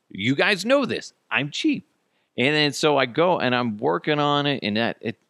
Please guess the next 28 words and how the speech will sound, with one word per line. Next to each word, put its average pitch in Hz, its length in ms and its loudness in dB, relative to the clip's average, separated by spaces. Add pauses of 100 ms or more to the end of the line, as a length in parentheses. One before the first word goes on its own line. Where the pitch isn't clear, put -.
you're 92 220 -2
feeding 139 480 -4
it 95 160 -4
through, 117 720 0
then 92 220 -4
you 87 100 -4
feed - 400 -6
it - 160 -10
back, 104 560 -2 (300)
then 98 120 0
you 92 120 -2
feed 110 220 0
it 98 120 -4
through 110 260 -2
again. 101 580 -2 (300)
And 104 100 -2
then 117 300 0
I'm 110 120 -4
like, 107 180 -2
"It's 104 140 -8
not, 104 300 -4
it's - 220 -10
not 98 240 -4
unclogging. 80 720 -8
This 85 160 -10
is 90 140 -4
really 92 300 0
frustrating." - 640 -8